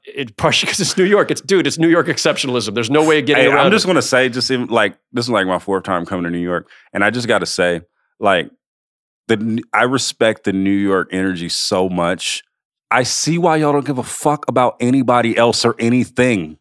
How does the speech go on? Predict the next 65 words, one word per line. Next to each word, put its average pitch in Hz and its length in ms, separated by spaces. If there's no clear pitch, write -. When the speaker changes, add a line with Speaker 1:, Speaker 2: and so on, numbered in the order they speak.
Speaker 2:
I 123 100
see 202 420
it. - 140
I 131 140
understand. 147 840
Speaker 1:
<laughs> - 80
Yes. - 180
Speaker 2:
I 180 180
wouldn't 220 320
either. 165 220
Speaker 1:
You 180 60
know 208 60
what's 220 140
funny? 190 300
So 190 380
I 156 80
moved 190 240
here 180 140
to, 160 120
in, 156 100
in 156 180
oh 156 100
four. 143 240
So - 100
not 165 200
only 214 180
do 165 80
they 170 100
speak 170 220
about 151 220
the 151 80
Knicks 156 200
in 151 80
this, 127 200
this 127 200
reverential 135 480
ways, 190 240
which 151 220
I 165 80
get 165 220
it. 110 120
Those 151 200
were, 175 40
like, 151 180
really 165 340
important 151 420
teams 143 340
and 143 80
they 156 80
did 143 160
a 151 60
lot, 127 240
but 143 240
no, 190 160
they 127 100
did 131 160
not 151 160
win 135 120
any 139 100
titles. 147 360
But 151 100
then 180 120
I 196 40
was 180 160
like, 156 240